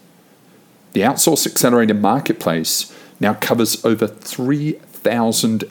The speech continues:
outsourcing firms, representing a global workforce of over five million people.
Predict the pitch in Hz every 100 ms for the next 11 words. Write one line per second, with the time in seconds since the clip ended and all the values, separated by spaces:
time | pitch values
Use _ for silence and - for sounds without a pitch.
0 | 104 104 - 107 98 - 101 - - 120
1 | 143 180 180 - - - - - - 135
2 | 139 143 147 139 - 113 117 - 123 -
3 | 110 120 147 156 147 110 107 104 - 104
4 | 92 90 - - 104 98 87 - - 120
5 | 120 120 123 120 - 110 104 120 131 101
6 | 92 107 - - - 95 - 80